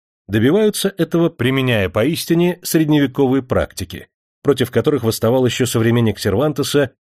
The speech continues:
испанский сатирик Франсиско Кеведо. Куда до них, дьяволу? О, треклятые злоумышленники против жизни человеческой! Они ведь компрессами удушат, кровопусканиями обескровят,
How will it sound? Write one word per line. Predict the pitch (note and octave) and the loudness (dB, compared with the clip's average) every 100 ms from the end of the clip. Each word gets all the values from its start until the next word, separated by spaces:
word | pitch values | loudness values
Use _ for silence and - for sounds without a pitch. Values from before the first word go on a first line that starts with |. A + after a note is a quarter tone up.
| _ | _
испанский | A#2+ - F#3+ F#3 - | -4 0 0 0 -2
сатирик | D3+ G#2+ - C#3+ D3 - - | -2 -2 0 0 0 -2 -14
Франсиско | - C3 A2+ G#2+ G2 A2 | -2 0 0 -2 -4 -6
Кеведо. | - G2+ D2+ D2+ - _ _ _ _ _ | -2 -2 -2 -6 -12 _ _ _ _ _
Куда | - D3 G2 D#3+ - | -2 0 2 2 2
до | E3+ | 2
них, | E3 F3+ E3 | 0 0 0
дьяволу? | A#2+ D3 E3 G#2+ E2 F2 - _ _ _ _ - | 0 2 2 0 -2 -8 -16 _ _ _ _ -2
О, | F3+ | -2
треклятые | - G3 - C#3 G3 F3+ E3+ | 2 0 0 2 2 2 2
злоумышленники | D3 D3+ E3+ E3 E3 B2+ A#2 G#2+ G2 | 2 2 2 2 0 0 0 0 0
против | G#2+ A#2+ B2 G2+ | -2 0 0 -2
жизни | F2+ C3 A#2+ B2 | 0 0 2 0
человеческой! | - G#2+ A2 A2 - - - - _ _ _ _ _ | -2 -2 0 -2 -4 -10 -12 -18 _ _ _ _ _
Они | A2+ D#3 | 2 4
ведь | G3+ F#3 | 2 0
компрессами | - D3+ C3 F3 F#3 - E3 E3 - | -2 -2 2 0 0 0 2 0 0
удушат, | C#3+ A#2+ B2 - F#2 - | -4 0 0 0 -8 -10
кровопусканиями | - C3+ C3 D3+ - F3+ F3+ F3 E3+ E3+ | -2 -2 0 -2 -2 0 0 2 0 0
обескровят, | D3+ D3 C3+ - C3+ A#2 E2 - | -2 -2 -4 0 2 4 2 -6